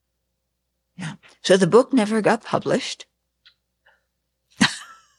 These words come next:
Never got published. But the things that, uh, I had written in it from the expert got put in another book. So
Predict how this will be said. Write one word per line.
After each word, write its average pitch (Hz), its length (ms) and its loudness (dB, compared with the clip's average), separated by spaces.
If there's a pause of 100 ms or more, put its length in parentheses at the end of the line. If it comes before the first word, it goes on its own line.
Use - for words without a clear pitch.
(800)
Never 180 240 2
got - 260 -2
published. - 560 -8 (280)
But - 360 0 (1600)
the 180 120 4
things 165 560 0 (100)
that, 151 560 0
uh, 147 300 -2 (840)
I 156 160 2
had 160 380 -2 (120)
written 175 460 0
in 170 240 0
it - 400 0
from - 560 -2
the 170 240 0
expert - 640 0 (760)
got - 240 -2
put - 300 -2
in 147 240 -4
another 156 340 -4
book. 143 380 -8 (2000)
So - 180 -16